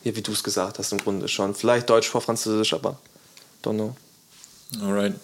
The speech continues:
Speaker 2: Welcher Artist oder welche Artists inspirieren dich am meisten? Was würdest du sagen?
Speaker 1: Die Frage habe ich überlegt, wie du sie meintest. Ob so im
Speaker 2: Kannst
Speaker 1: Grund
Speaker 2: du interpretieren, wie du willst.
Speaker 1: Ja,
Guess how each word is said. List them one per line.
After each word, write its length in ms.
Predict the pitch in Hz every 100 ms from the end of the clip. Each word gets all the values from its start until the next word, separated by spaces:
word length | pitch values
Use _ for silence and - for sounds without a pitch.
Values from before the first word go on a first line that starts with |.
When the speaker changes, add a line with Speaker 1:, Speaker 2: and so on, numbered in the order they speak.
| - - - - - - -
Speaker 2:
Welcher 500 | 104 117 - 120 110
Artist 480 | 110 123 - 147 117
oder 140 | 104
welche 260 | 104 - 107
Artists 640 | 101 - 117 120 - -
inspirieren 500 | - 104 - 107 107
dich 140 | 107 107
am 100 | 101
meisten? 420 | 101 113 - -
Was 160 | 120 -
würdest 220 | 107 -
du 40 |
sagen? 100 | 90
Speaker 1:
Die 40 | 107
Frage 180 | 147 165
habe 100 | 160
ich 80 | 147
überlegt, 280 | 151 151 147
wie 60 |
du 80 | 147
sie 100 | 127
meintest. 680 | 123 117 143 147 160 - - - - - -
Ob 200 | 127 120
so 460 | 123 127 127 123 120
im 60 | 120
Speaker 2:
Kannst 180 | 113 123
Speaker 1:
Grund 120 | 127
Speaker 2:
du 40 |
interpretieren, 440 | 117 110 104 120 123
wie 60 |
du 140 | 120 107
willst. 260 | 104 -
Speaker 1:
Ja, 60 | 127